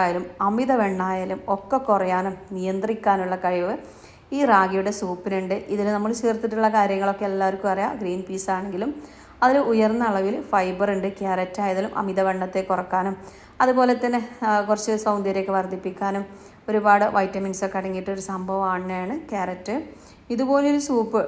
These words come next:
ഡെയിലി നമ്മൾ ഏതെങ്കിലും ഒരു സമയം അല്ലെങ്കിൽ രാത്രി, രാത്രിയൊക്കെ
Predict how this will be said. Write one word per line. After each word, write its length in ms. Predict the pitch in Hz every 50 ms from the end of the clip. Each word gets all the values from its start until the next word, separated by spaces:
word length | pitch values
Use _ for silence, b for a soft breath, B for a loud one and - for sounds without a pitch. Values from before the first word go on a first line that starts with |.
| - - 190
ഡെയിലി 320 | 196 196 190 190 208 240 254 240
നമ്മൾ 200 | 220 214 202 202 208 208 208 - - 196
ഏതെങ്കിലും 380 | 190 190 196 208 214 233 247 233
ഒരു 80 | 226 226 -
സമയം 300 | 214 202 196 196 180 185 - -
അല്ലെങ്കിൽ 260 | - 196 185 185 190 185 190 185
രാത്രി, 380 | 185 185 185 185 - 180 170 160 B B B B B B B B B B B - - - 208
രാത്രിയൊക്കെ 500 | 196 196 196 190 196 196 190 190 -